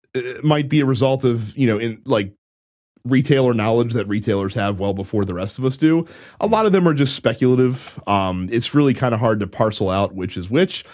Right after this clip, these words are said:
But I guess since they spilled the beans on Rage two, Bethesda dropped a teaser trailer for Rage two today, formally announcing the game. I'm sure there will be more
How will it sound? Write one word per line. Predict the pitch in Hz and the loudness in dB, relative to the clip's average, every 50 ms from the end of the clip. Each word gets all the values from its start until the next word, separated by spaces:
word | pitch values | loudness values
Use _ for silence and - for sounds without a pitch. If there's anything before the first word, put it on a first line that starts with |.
| - - - - - - - | -20 -20 -20 -20 -20 -6 -2
But | - 202 220 | 2 2 2
I | 214 208 | 2 2
guess | 185 208 202 202 | 2 0 0 0
since | - 196 196 - | 0 0 0 2
they | - 190 180 | 2 0 0
spilled | 180 - - 180 170 156 | 0 0 0 2 2 2
the | 147 135 | 2 2
beans | 131 131 143 151 151 143 123 | 2 2 2 4 2 2 2
on | 127 113 107 | 2 2 2
Rage | 113 113 113 110 104 - | 2 2 0 0 -2 -4
two, | - - 175 165 165 170 160 147 147 - - - _ _ - | 0 2 2 4 4 4 2 0 -2 -6 -18 -20 _ _ -2
Bethesda | 135 131 135 151 139 143 135 120 131 | -2 0 2 2 2 2 2 0 0
dropped | 120 139 135 127 120 - | 2 2 2 2 2 0
a | 110 104 | -2 -2
teaser | 101 - - 147 151 139 135 131 | -2 -4 -2 0 2 2 2 2
trailer | 123 - - 120 117 113 110 107 | 2 2 2 2 4 4 2 2
for | 113 - 120 | 0 0 0
Rage | 104 98 98 98 101 95 - - | 2 2 2 2 0 -2 -6 -8
two | - - 101 95 92 87 85 90 - - _ _ _ | -6 -4 -4 -2 -2 -4 -6 -8 -10 -14 _ _ _
today, | - - 95 98 98 98 98 95 92 95 | -2 -2 0 2 2 2 2 2 0 -4
formally | - - 131 123 113 113 110 107 | -2 0 2 2 4 4 4 4
announcing | 107 104 98 98 90 - 92 92 | 4 2 2 0 -2 -4 -4 -6
the | 92 | -4
game. | 87 87 87 92 90 87 | -4 -4 -4 -4 -4 -6
I'm | 85 92 92 | -8 -10 -10
sure | - - - 107 101 | -6 -2 0 2 2
there | 98 98 | 2 2
will | 98 95 | 2 0
be | 92 92 | -2 -2
more | 87 90 90 92 95 92 92 90 | -4 -2 -2 0 0 0 -2 -4